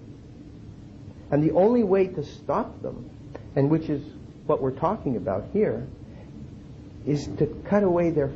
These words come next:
food. And they're feeding on the U S.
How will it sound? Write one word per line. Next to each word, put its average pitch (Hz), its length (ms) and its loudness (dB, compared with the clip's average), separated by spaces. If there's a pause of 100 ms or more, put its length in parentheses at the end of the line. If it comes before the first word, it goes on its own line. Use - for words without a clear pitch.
food. 131 320 2 (1800)
And 135 160 4
they're 180 160 8
feeding 160 960 2
on 143 200 4
the 147 80 6
U 147 260 6
S. 160 180 0